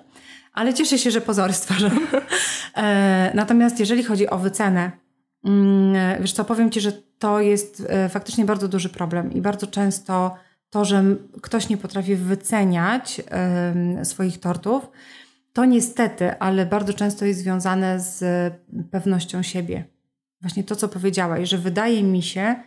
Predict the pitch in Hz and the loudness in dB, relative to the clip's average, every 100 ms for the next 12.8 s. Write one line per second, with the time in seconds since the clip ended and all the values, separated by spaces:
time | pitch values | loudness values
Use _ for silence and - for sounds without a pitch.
0 | _ - 190 208 214 214 196 190 190 180 | _ -2 2 2 2 0 0 0 -2 -6
1 | 170 - 185 185 175 175 180 175 170 165 | -6 -10 -8 -4 -2 -2 -4 -6 -4 -8
2 | 165 _ _ - _ - 175 175 233 196 | -8 _ _ -20 _ -2 0 0 2 2
3 | - 185 180 170 160 165 165 165 160 - | 2 2 2 0 0 -2 -4 -6 -6 -6
4 | - _ _ _ _ - - _ - 202 | -10 _ _ _ _ -20 -20 _ -4 0
5 | 190 185 185 180 180 180 - 190 226 220 | 2 4 4 2 0 -2 -6 -2 0 0
6 | 214 214 - 226 240 240 208 - 165 180 | 0 -2 -2 0 0 -2 -4 -2 -2 -2
7 | - 196 190 196 196 180 196 190 185 175 | -4 -4 0 2 2 2 0 0 0 0
8 | 175 170 _ _ - 185 175 175 175 175 | -4 -8 _ _ -6 -2 0 0 0 -2
9 | 180 - 180 196 170 185 - - 190 196 | -6 -8 -6 -2 0 -2 -2 -2 -4 -2
10 | 190 185 180 - - - - 285 277 285 | 0 0 0 -4 -8 -4 0 2 4 4
11 | 254 240 214 190 175 165 165 - 220 214 | 2 2 2 0 0 -2 -2 -2 -2 0
12 | 214 202 196 175 170 175 170 165 | 0 0 0 0 0 2 2 0